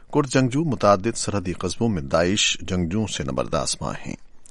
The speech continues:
بدھ کے روز ان شدت پسندوں نے دعویٰ کیا تھا کہ انہوں نے اردن کا ایف سولہ جنگی طیارہ مار گرایا ہے اور یہ ان کے مضبوط گڑھ رقہ میں تباہ ہوا ہے، لیکن امریکی فوج نے اس دعوے کو غلط بتایا۔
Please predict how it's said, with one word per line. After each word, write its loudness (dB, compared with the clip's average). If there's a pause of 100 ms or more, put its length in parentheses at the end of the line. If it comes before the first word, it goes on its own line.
(360)
بدھ 2
کے 2
روز 4
ان 4
شدت 0
پسندوں 0
نے -4
دعویٰ 0
کیا 0
تھا -4
کہ -14
انہوں 0
نے 2
اردن 0
کا 0 (140)
ایف -4 (220)
سولہ 0
جنگی -2
طیارہ -4
مار -2 (100)
گرایا -6 (100)
ہے -6 (440)
اور 0
یہ 0
ان 2
کے -6
مضبوط -2
گڑھ 0
رقہ 0
میں -2
تباہ 0 (120)
ہوا -2 (140)
ہے، -8 (720)
لیکن 4
امریکی 2 (160)
فوج 0
نے -2
اس -4
دعوے 4
کو -4
غلط 0
بتایا۔ 0